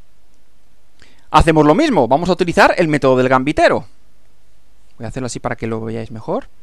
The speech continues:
Primero fijamos esto aquí. Ponemos ahí, vamos a ver cuál es la distancia a la que se mueve mi carrito. Lo muevo un poquito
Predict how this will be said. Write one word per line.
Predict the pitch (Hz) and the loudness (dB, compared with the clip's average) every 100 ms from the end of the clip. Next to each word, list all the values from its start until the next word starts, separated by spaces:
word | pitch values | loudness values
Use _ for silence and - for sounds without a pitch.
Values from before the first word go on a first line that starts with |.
| - - - - - - - - - - | -16 -16 -16 -16 -16 -16 -16 -16 -16 -14
Primero | - 120 139 202 143 - - - | -8 -4 0 2 0 -2 -16 -16
fijamos | - 113 - 139 160 107 - - - - - - - - - - | -8 -8 -2 -2 -2 -4 -6 -14 -14 -16 -16 -16 -16 -16 -12 -8
esto | 113 - | -8 -6
aquí. | 127 220 262 302 - - - - - - - - - - - - - - - - - - - | -6 -2 -2 -4 -8 -16 -18 -16 -16 -16 -16 -16 -16 -16 -16 -16 -16 -16 -16 -16 -16 -16 -12
Ponemos | 113 107 | -10 -4
ahí, | 139 | -2
vamos | 214 151 143 | 2 2 4
a | |
ver | 143 151 | 4 6
cuál | 135 135 | 4 2
es | 131 | -2
la | 127 | -4
distancia | 127 - 220 277 151 | -4 0 0 2 0
a | - 139 | 4 4
la | 127 | 4
que | 123 | 2
se | 120 120 | -2 -2
mueve | 135 233 190 110 - - - - - | 2 2 2 0 -6 -16 -16 -16 -12
mi | 127 127 | -8 -2
carrito. | 113 117 233 233 262 277 - - - | 0 0 0 0 0 -2 -14 -16 -12
Lo | - 135 | -2 -2
muevo | 143 165 170 175 - - - - - - - - | 2 2 2 0 -2 -14 -16 -16 -16 -16 -16 -10
un | 175 170 | -10 -4
poquito | 156 180 220 147 | -4 -4 -2 -2